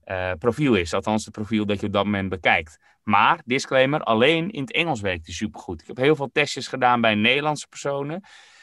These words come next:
Werkt vaker wel dan dat het niet goed zit. Maar omdat wij ook heel vaak al wisten bij teamleden wat zij echt daadwerkelijk waren, hebben we dat natuurlijk gewoon getoetst.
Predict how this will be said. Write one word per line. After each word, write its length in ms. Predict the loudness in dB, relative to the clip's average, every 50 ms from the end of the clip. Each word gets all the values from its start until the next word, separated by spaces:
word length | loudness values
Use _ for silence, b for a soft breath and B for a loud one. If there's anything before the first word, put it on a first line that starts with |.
| B B B _
Werkt 320 | 4 4 4 2 0 2
vaker 420 | 4 6 6 6 4 2 0 2
wel 300 | 4 6 6 6 6 4
dan 160 | 2 4 4 4
dat 140 | 4 2
het 120 | 2 -2 -2
niet 280 | -2 -2 -2 -2 -4
goed 260 | -6 -6 -6 -6 -6 -4
zit. 320 | -4 -2 -2 -2 -4 -2
Maar 180 | -2 -2 0 0
omdat 300 | -2 0 0 0 2 2
wij 200 | 2 2 2 2
ook 140 | 0 -2
heel 160 | -2 -4 -4 0
vaak 240 | 0 0 0 0
al 140 | -2 -4 0
wisten 300 | 0 -2 -2 -2 -4 -2
bij 220 | 0 2 2 2 0
teamleden 680 | -2 -6 -6 -4 -2 0 0 0 0 0 -2 -2 -4 b b b b b
wat 180 | _ 0 0 2
zij 180 | 2 2 2 4
echt 120 | 2 4
daadwerkelijk 600 | 2 2 2 2 2 2 2 0 -2 -8 -10 -6
waren, 540 | 0 2 4 6 6 6 4 4 0 -2 -4 b b b b b
hebben 200 | b b 0 2
we 60 | 2
dat 100 | 2 2
natuurlijk 280 | 0 -4 -6 -6 -2
gewoon 160 | -2 -2 -2 -2
getoetst. 560 | -4 -4 -4 -4 -4 -4 -6 -12 -14 -16